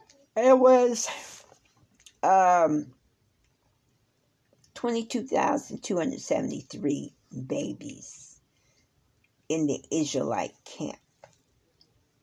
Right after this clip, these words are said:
That's not just, that's not just the Levites. That's all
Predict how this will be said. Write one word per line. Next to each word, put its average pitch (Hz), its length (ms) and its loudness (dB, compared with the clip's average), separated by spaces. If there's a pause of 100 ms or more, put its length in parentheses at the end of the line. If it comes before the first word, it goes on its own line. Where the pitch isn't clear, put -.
(580)
That's 131 360 -8
not 156 240 -4
just, - 320 -10 (280)
that's 160 220 -2
not 190 200 0
just - 280 -10
the - 160 -18
Levites. - 500 -4
That's - 520 -8 (520)
all 156 560 4